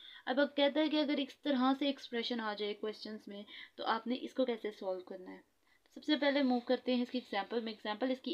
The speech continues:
एक ही given थी book पे, तो मैंने भी उसको ही जो है ना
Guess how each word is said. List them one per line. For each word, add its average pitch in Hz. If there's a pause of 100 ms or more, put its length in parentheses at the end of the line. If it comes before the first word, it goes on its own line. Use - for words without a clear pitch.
एक 208
ही 247
given 233
थी 240
book 208
पे, 240 (320)
तो 226
मैंने 208
भी 220
उसको -
ही 233
जो 220
है 190
ना 196